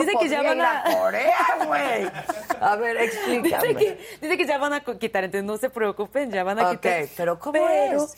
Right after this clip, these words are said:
Speaker 1: es
Speaker 2: O
Speaker 1: que
Speaker 2: sea, cuando naces ya tienes un año
Speaker 1: Y ya está.
Speaker 2: por la gestación.
Speaker 1: Ajá, ajá.
Speaker 2: Ok,
Speaker 1: Y
Speaker 2: ok.
Speaker 1: después, el primer de enero, ti-, cumplimos año todo el mundo juntos.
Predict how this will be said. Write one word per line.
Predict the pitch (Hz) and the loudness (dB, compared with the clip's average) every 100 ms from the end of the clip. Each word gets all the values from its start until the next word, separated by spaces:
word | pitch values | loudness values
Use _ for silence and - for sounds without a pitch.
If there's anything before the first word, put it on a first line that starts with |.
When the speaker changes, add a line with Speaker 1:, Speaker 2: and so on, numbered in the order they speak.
| - - - | -20 -18 -6
Speaker 1:
es | 247 | 0
Speaker 2:
O | |
Speaker 1:
que | 262 | 0
Speaker 2:
sea, | 262 254 | 0 -2
cuando | 254 233 226 | -4 -4 -8
naces | 247 285 320 262 262 - - - | -6 -6 -2 0 0 0 -6 -4
ya | 226 220 | -2 -2
tienes | 233 226 208 - | -6 -6 -6 -4
un | 196 196 | -2 -2
año | 226 226 185 185 | -2 0 0 -2
Speaker 1:
Y | |
ya | 151 | -6
está. | - - | -12 -4
Speaker 2:
por | - 180 | -2 0
la | 175 156 | -2 -4
gestación. | 196 175 - 165 156 185 175 147 | -4 -6 -2 -4 -4 -2 0 0
Speaker 1:
Ajá, | 214 170 185 170 | -2 -6 -8 -2
ajá. | 151 | -2
Speaker 2:
Ok, | 143 139 117 104 - - | -2 -4 -4 -6 -14 -10
Speaker 1:
Y | 175 | -6
Speaker 2:
ok. | |
Speaker 1:
después, | 214 143 - - 320 285 285 - | -2 -4 -4 -2 0 0 -2 -4
el | 208 | -6
primer | 214 220 226 240 | -6 -8 -6 -4
de | 285 294 | -2 -2
enero, | 285 262 226 330 - _ | -2 -4 -4 -6 -8 _
ti-, | - - - 196 | -20 -14 -14 -8
cumplimos | 214 185 214 220 226 | -8 -6 -6 -6 -6
año | 208 214 | -6 -6
todo | - 254 233 | -10 -6 -6
el | 196 | -6
mundo | 165 151 | -10 -14
juntos. | 139 - - - - | -18 -20 -20 -20 -20